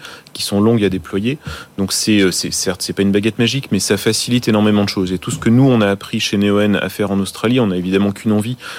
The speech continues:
c'est de le déployer en France. On se heurte aujourd'hui, en deux mille vingt-trois en France, aux problèmes qu'on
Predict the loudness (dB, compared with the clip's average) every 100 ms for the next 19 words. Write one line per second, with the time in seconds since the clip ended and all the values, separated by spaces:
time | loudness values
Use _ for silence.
0 | -14 -8 -6 -2 -2 0 2 2 2 0
1 | -4 -2 -2 -4 0 2 2 0 -2 0
2 | 0 -2 -4 -6 -18 -12 -2 0 2 2
3 | 2 4 2 0 0 0 0 -2 0 0
4 | -2 -4 -2 -2 2 2 2 -2 -2 0
5 | 0